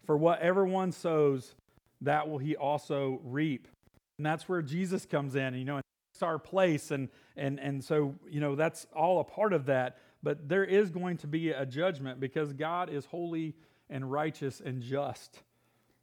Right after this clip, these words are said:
And as sure as there's a beginning, there's going to be an end. You know, you, you think about the beginning and the creation story, all the people who don't wanna believe that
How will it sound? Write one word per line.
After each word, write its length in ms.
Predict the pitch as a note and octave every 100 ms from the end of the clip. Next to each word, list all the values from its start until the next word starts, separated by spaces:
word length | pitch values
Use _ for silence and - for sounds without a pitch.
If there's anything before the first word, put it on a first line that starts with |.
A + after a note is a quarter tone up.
| _ _ -
And 100 | B2
as 100 | C3
sure 280 | - D#3+ F3
as 100 | D3
there's 220 | E3 D3+
a 40 |
beginning, 480 | C#3+ C3+ D3+ E3 F3
there's 220 | D3+ D3
going 240 | C3 D3 D3+
to 80 | C3+
be 120 | C3+
an 80 | B2+
end. 260 | A#2+ G#2 F2+ _ _ _ _ _ _ _ _ _ _
You 80 | C3
know, 100 | D3
you, 220 | D3 D#3+ - _ -
you 140 | D#3+
think 200 | F3 E3+
about 260 | E3 F3 D3
the 60 |
beginning 420 | D3+ C#3+ D#3+ E3+
and 100 | D#3
the 40 | C#3
creation 520 | - D3+ E3 E3 E3
story, 340 | - D#3 D#3 D3+ _ _ _ _ _
all 60 | D#3+
the 60 |
people 300 | E3 F3 D#3+
who 80 | D3+
don't 240 | D#3 E3 E3
wanna 140 | D#3
believe 280 | D3 D#3+
that 80 | C#3+